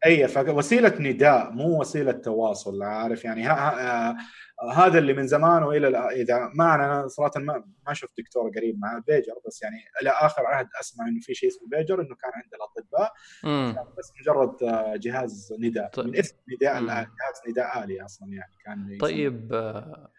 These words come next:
Speaker 1: فأنا
Speaker 2: يعني
Speaker 1: ال-، ال-، أي، فوقتها
Speaker 2: يعني
Speaker 1: زي ما قلت لك التصميم الجرافيك، يعني حولت، لاحظ إنه تعلمت في البداية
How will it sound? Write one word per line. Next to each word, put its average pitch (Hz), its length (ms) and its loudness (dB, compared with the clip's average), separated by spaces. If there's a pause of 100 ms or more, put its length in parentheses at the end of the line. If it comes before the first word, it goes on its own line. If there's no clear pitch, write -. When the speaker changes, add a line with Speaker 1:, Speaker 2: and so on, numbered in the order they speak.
(160)
Speaker 1:
فأنا 151 280 8
Speaker 2:
يعني 240 140 8
Speaker 1:
ال-، 208 180 4
ال-، 180 300 4
أي، 202 180 10
فوقتها 208 420 6
Speaker 2:
يعني 214 120 8
Speaker 1:
زي 233 100 4
ما 214 140 -2
قلت 156 180 0
لك 190 160 6
التصميم 185 440 0
الجرافيك، 120 560 2
يعني 127 160 -2
حولت، 156 600 4
لاحظ 156 320 4
إنه 139 300 0
تعلمت 147 380 2
في - 60 -12
البداية 139 380 -2